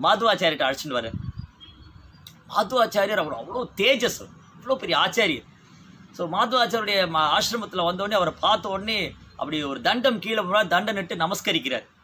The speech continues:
மாதுவாச்சாரியுடைய தாமரை திருவடியில் விழுந்து பிரார்த்திக்கிறார். மாதுவாச்சாரியரும் அப்படியே அந்த, அஹ், கோவிந்த பட்டரை அப்படியே தூக்கி தன்னுடைய தோளோடு அவரை எடுத்து மார்போடு அரவணைச்சுக்கிறார். அரவணைச்சு தன்னுடைய கருணை அவருக்கு வழங்குறார். இந்த சிறு வயதிலேயே, கிட்டத்தட்ட ஒரு இருபது, இருபத்திரெண்டு வயசு தான் இருக்கும்,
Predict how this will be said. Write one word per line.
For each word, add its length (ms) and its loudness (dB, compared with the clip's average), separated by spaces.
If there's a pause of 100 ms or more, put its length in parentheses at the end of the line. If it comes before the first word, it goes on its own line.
(180)
மாதுவாச்சாரியுடைய 580 0
தாமரை 380 2
திருவடியில் 300 -4
விழுந்து 260 -4
பிரார்த்திக்கிறார். 560 0 (680)
மாதுவாச்சாரியரும் 720 4
அப்படியே 220 0
அந்த, 180 0 (1200)
அஹ், 180 -4
கோவிந்த 360 2
பட்டரை 320 2
அப்படியே 260 0
தூக்கி 280 -8
தன்னுடைய 480 0
தோளோடு 360 -2
அவரை 380 2
எடுத்து 300 -4
மார்போடு 400 2
அரவணைச்சுக்கிறார். 640 -2 (380)
அரவணைச்சு 500 -2
தன்னுடைய 320 -2
கருணை 300 0
அவருக்கு 340 -2
வழங்குறார். 320 -2 (1000)
இந்த 260 -2
சிறு 280 -2
வயதிலேயே, 640 2
கிட்டத்தட்ட 280 -8
ஒரு 140 -2
இருபது, 240 -4
இருபத்திரெண்டு 260 -6
வயசு 220 -2
தான் 140 2
இருக்கும், 180 -8